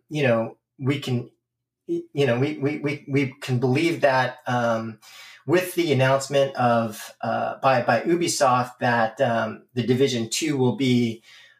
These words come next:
uh, kind of, um, I, I don't, I want,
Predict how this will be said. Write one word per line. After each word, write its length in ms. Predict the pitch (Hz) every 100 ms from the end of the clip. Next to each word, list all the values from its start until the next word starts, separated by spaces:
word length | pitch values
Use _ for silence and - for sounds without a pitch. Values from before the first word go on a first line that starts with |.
| _ -
uh, 300 | 123 113 110 - _ -
kind 160 | 151 131
of, 160 | 107 113 -
um, 400 | 120 117 113 113
I, 140 | 135 135
I 200 | 143 143
don't, 200 | 143 -
I 100 | 139
want, 200 | 139